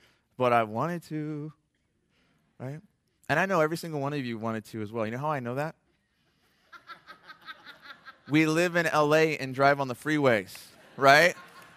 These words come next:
Come on, be honest. How many of you have not, you've all been there, right? You're in the car and that guy's tailgating you or they're going really slow and you're angry in one way or the other and you're driving and all of a sudden they're next to you and you're like, "It would be so easy." Like, just,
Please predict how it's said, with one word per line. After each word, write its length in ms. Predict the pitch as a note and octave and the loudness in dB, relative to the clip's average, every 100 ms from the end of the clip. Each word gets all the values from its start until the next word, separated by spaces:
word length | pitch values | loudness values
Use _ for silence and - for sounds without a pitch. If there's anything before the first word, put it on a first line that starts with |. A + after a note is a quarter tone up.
| - - - - - _ _ _ | -20 -20 -20 -20 -20 _ _ _
Come 120 | - E3 | -2 0
on, 120 | C#3+ | 2
be 120 | F3 | 4
honest. 140 | D#3 | 6
How 100 | D#3 | 6
many 140 | F#3+ F#3+ | 4 0
of 80 | E3+ | 0
you 160 | F3 | 0
have 100 | D#3 | 0
not, 380 | D3 D#3 E3 F3 | -2 2 2 2
you've 200 | A3+ F#3 | -4 6
all 140 | G3 | 6
been 160 | F3 F3 | 6 0
there, 100 | C#3+ | 2
right? 140 | D3 | 2
You're 140 | D3+ D#3+ | 2 0
in 60 | |
the 60 | E3+ | -2
car 340 | F3+ E3 D#3+ | 4 8 8
and 100 | D#3+ | 6
that 100 | C#3+ | 2
guy's 240 | D#3+ D#3 D3+ | 4 2 2
tailgating 440 | F#3 E3+ E3+ E3 | 0 2 2 0
you 260 | D#3+ E3 E3 | 0 2 2
or 80 | C#3+ | 0
they're 80 | |
going 260 | C3 D#3 D3 | 0 -2 0
really 160 | D#3 D3+ | 0 -2
slow 320 | - D#3 D3+ | 0 2 2
and 100 | C#3 | 2
you're 120 | C#3 | 0
angry 340 | B2 D3+ D#3 D3 | 0 0 0 -2
in 140 | C3 | -2
one 160 | C#3 D3 | -4 0
way 100 | D3 | 0
or 80 | |
the 120 | C#3 C3+ | 2 0
other 160 | C#3+ | 0
and 80 | C#3 | -2
you're 80 | B2+ | -2
driving 400 | C3 C3 D3 D3 | 2 2 2 -6
and 100 | C3+ | -2
all 100 | C#3 | -2
of 40 | |
a 40 | - | -4
sudden 160 | D3+ | -10
they're 100 | C#3 | -6
next 200 | C#3 C#3 | -6 -8
to 60 | - | -8
you 60 | |
and 60 | D3+ | -6
you're 80 | C#3+ | -4
like, 120 | C3+ - - _ | -6 -10 -20 _
"It 140 | A2 - | -14 -12
would 180 | G2+ | -16
be 160 | - A2 | -16 -16
so 360 | A#2 - A2+ C3 | -14 -14 -14 -14
easy." 260 | A2 F#2 - _ _ - | -18 -20 -20 _ _ -20
Like, 140 | A2+ | -14
just, 260 | C#3+ - | -12 -12